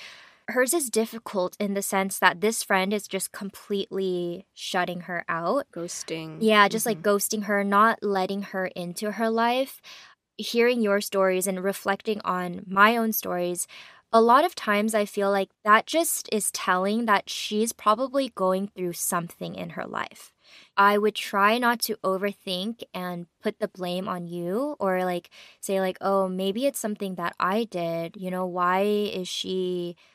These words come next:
Speaker 1: withholding from me? Like, I thought we were best friends," and then getting into your head about that.
Speaker 2: Mm-hmm.
Speaker 1: But I do think that it's important to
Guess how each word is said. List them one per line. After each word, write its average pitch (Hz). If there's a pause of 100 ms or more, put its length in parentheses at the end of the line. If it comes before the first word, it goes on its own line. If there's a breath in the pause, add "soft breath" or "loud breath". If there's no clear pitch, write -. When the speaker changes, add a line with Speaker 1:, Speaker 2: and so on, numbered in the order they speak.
(200)
Speaker 1:
withholding 190
from 170
me? 190
Like, 175
I 190
thought 185 (220)
we 185
were 180
best 175
friends," 202
and 180
then 175 (540 soft breath)
getting 202
into 196
your 175
head 170
about 220
that. 262
Speaker 2:
Mm-hmm. 175 (160 loud breath)
Speaker 1:
But 233
I 247
do 269
think 311
that 240
it's 214
important 196
to 196